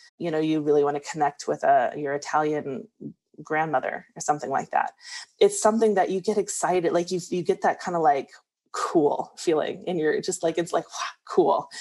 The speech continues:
when you're thinking about it, because you just have to be excited and interested.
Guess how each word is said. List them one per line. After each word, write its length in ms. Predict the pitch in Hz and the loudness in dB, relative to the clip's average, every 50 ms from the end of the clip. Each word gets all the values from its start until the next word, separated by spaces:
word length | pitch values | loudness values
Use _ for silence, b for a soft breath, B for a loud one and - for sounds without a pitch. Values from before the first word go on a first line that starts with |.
| B B B B B B - - 160 165 - | B B B B B B -16 -14 -12 -2 4
when 160 | 196 196 170 | 4 4 6
you're 100 | 160 151 | 4 0
thinking 400 | 165 - 190 175 170 156 143 - | 0 0 -2 0 0 -2 -4 -2
about 300 | - - - 131 120 - | -2 -2 0 0 0 0
it, 180 | - - - - | -2 -4 -6 -4
because 320 | - 190 175 - 196 170 170 | -4 -4 -2 0 0 2 2
you 100 | 185 175 | 0 0
just 320 | - 202 202 196 - - | 2 2 0 0 0 -4
have 300 | - - 147 139 - - - | -4 -2 -2 -2 -2 -4 -4
to 120 | - 170 | -4 -4
be 380 | 151 156 147 143 147 147 - - | -2 -2 -4 -2 -2 -2 -4 -4
excited 600 | - 156 - - - 151 143 - 143 - - 185 - _ _ - | -6 -8 -6 0 2 2 2 2 0 -4 -4 -6 -14 _ _ -2
and 340 | 160 147 143 147 143 - - _ _ _ _ - | -2 0 0 -2 -6 -12 -16 _ _ _ _ -4
interested. 580 | 180 180 - 196 - - - - - - 170 | -2 0 0 0 0 0 -2 -2 -4 -4 -6